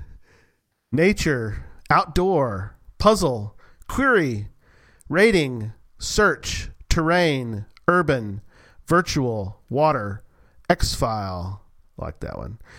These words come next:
Speaker 2: Yuma, and Zone. There is your new alphabet, folks.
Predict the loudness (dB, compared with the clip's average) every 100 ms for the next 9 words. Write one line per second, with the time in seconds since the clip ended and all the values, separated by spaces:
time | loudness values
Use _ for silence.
0 | -20 -20 -12 -6 0 2 2 2 0 -8
1 | -20 _ _ _ _ -6 -4 -4 -6 -4
2 | -4 -4 -6 -8 -8 -10 -14 -20 _ _
3 | _ _ _ _ _ _ -4 -2 -4 -4
4 | -6 -4 -6 -6 -6 -8 -10 -18 -12 -8
5 | -6 -8 -10 -10 -10